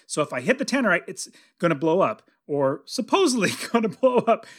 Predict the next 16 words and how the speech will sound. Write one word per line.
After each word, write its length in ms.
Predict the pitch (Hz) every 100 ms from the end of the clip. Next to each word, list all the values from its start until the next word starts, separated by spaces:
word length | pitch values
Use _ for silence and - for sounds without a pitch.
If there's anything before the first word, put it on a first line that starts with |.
| - _
So 120 | 294
here's 220 | 233 311
what 160 | 262 233
you 100 | 277
wouldn't 360 | 277 277 262
see 260 | - 247 226
on 220 | 226 208
the 60 | 214
video. 400 | 220 233 151 110 _ _ _ _ _
I 160 | 226 330
actually 560 | 254 302 - 285 294
shoot 440 | 254 - 277 320 330
it 320 | 262 254 254
the 100 | 233
second 580 | - - 277 269 339 240
time, 480 | - 214 151 127